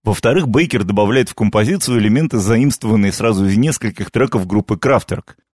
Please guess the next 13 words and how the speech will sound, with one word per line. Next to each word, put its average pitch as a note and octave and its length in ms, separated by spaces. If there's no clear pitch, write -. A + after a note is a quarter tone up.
Это B2 220
еще D#3+ 180
даже C3+ 240
не A2+ 140
сэмплирование, A2 760
мелодии G#2+ 540
и - 120
даже G#2+ 280
ритмические G#2+ 580
элементы C#3+ 380
здесь A2 240
переиграны A#2 580
заново. G2 600